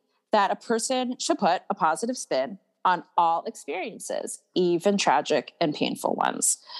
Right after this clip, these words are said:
So no matter how difficult a situation is, one should always make sure that they're maintaining a positive mindset. It's sort of like forced positivity. Now, in your mind, you might be saying, "Well, what's so bad about that?" So the issue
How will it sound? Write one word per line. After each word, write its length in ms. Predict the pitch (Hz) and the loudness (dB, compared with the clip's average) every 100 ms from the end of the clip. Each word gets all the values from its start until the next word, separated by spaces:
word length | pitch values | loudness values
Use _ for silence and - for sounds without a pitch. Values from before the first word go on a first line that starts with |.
| - - - | -10 -8 0
So 520 | - 226 196 190 190 208 | 2 4 4 4 4 4
no 100 | 208 | 4
matter 280 | 202 196 | 4 2
how 220 | 180 180 202 | 4 2 2
difficult 500 | 240 254 254 262 220 | -2 -4 -2 -2 -2
a 20 | |
situation 580 | - - 226 226 240 208 | -6 -2 -2 0 0 2
is, 380 | 180 330 - - - | 2 -2 -6 -12 -6
one 220 | 190 170 | -2 -2
should 240 | - 165 156 - | -2 -4 -4 0
always 720 | 180 190 208 254 262 262 - - _ _ _ | 2 4 2 0 0 -2 -4 -8 _ _ _
make 200 | 208 220 | 0 2
sure 260 | - 180 170 | 2 2 2
that 140 | 175 | 2
they're 140 | 175 170 | 0 0
maintaining 540 | 165 165 160 160 156 | -2 -2 -2 0 0
a 60 | 160 | 0
positive 680 | - 139 135 147 139 135 - 175 | 2 2 2 0 0 -2 -4 0
mindset. 460 | 165 165 - - - _ _ _ _ _ - | 0 -2 -2 -2 -4 _ _ _ _ _ -2
It's 160 | 196 | -2
sort 220 | - 208 220 | 2 2 4
of 180 | 208 185 | 2 2
like 200 | 170 - | 0 0
forced 360 | - 170 - | 0 0 0
positivity. 640 | 170 160 160 - 143 - 180 | 0 0 -2 -2 -2 -2 2
Now, 140 | 185 | 2
in 80 | 196 | 2
your 100 | 208 | 2
mind, 200 | 185 175 | 2 2
you 60 | |
might 140 | 170 165 | 0 -2
be 60 | |
saying, 220 | 165 165 165 | -2 0 2
"Well, 100 | 165 | 2
what's 200 | 175 - | 2 0
so 120 | 165 | 0
bad 300 | 160 160 214 | 2 2 2
about 320 | 160 - - | 0 -2 0
that?" 240 | 98 85 - _ _ _ _ | 0 0 -4 _ _ _ _
So 500 | - - 208 190 190 - | -2 2 2 0 -4 -4
the 220 | 214 226 | -2 0
issue 440 | 349 - 262 233 | -2 -2 -2 -2